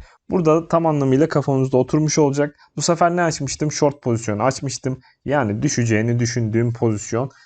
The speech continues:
Eğer Bitcoin yirmi bin üç yüz altmış bire çıkarsa şu an on dokuz bin yedi yüz yetmiş dokuzda ben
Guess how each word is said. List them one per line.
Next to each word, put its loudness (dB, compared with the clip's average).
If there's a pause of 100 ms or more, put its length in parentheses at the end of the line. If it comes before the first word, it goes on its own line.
(320)
Eğer 2
Bitcoin 0
yirmi 2
bin 0
üç -8
yüz 0
altmış -2
bire 2
çıkarsa -2 (120)
şu -2
an 0
on 0
dokuz 0
bin -2
yedi 0
yüz 0
yetmiş -2
dokuzda 0 (460)
ben 0